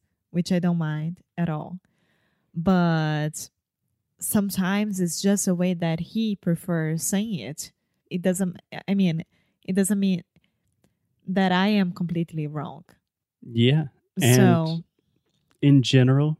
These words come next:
Speaker 2: advice from my dad about
Speaker 1: <laughs>
Speaker 2: English will make things more complicated. And if you ask him why about anything, yeah, that's just the way we say it.
Speaker 1: <laughs> That's the way how South is.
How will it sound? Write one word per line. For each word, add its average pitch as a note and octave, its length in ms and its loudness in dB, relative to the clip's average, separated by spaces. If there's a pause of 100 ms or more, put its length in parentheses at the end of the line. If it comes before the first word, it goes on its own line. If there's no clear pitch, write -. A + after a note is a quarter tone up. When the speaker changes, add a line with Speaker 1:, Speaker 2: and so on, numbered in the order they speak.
(160)
Speaker 2:
advice A2+ 480 0
from A2 220 2
my G#2+ 120 2
dad G#2 440 0
about G#2+ 380 -2
Speaker 1:
<laughs> E2+ 200 -6
Speaker 2:
English A#2+ 540 2 (640)
will G#2 320 2
make G2 260 0
things F#2+ 260 0
more G#2+ 260 0
complicated. A2+ 840 -2 (540)
And G2 480 2
if G2+ 180 -2
you G#2 160 0
ask G2 240 0
him G2+ 120 2
why G2 300 4
about F#2+ 280 0
anything, G#2+ 560 4
yeah, G#3+ 340 0
that's C#3+ 240 2
just E3+ 180 2
the C#3+ 80 6
way D#3 120 8
we F3 120 6
say G#3 320 4
it. - 140 -2 (300)
Speaker 1:
<laughs> F#3 140 -6 (320)
That's F3+ 420 -4
the B3 100 -2
way B3 120 -2
how A#3+ 200 -4
South C4+ 440 -4
is. F3+ 480 -2